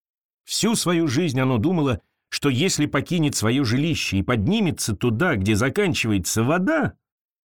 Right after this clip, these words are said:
то обязательно умрет. Никаких подтверждений такой гипотезы у него, конечно же, не было, но и опровергнуть ее никто не мог, поэтому оно и принимало свои домыслы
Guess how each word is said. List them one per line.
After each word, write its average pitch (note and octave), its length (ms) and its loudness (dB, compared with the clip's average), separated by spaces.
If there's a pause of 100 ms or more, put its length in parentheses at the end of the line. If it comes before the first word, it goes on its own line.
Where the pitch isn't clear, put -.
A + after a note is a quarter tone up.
то D#3+ 100 2
обязательно G3 720 0
умрет. G#2+ 540 -2 (720)
Никаких G3+ 580 0
подтверждений D#3 720 0
такой C3 280 0
гипотезы A#2 640 0
у A2+ 80 2
него, A#2 220 2
конечно A2 420 0
же, C3 120 2
не B2 160 2
было, F#3 280 -2 (560)
но A#2 180 2
и A#2 80 2
опровергнуть D3 840 0
ее G#2+ 160 2
никто A2+ 360 0
не E3+ 100 2
мог, G#3 300 -2 (300)
поэтому E3+ 380 0
оно A3+ 180 2
и B2+ 80 0
принимало C#3 580 0
свои A2+ 320 -2
домыслы F#3+ 600 0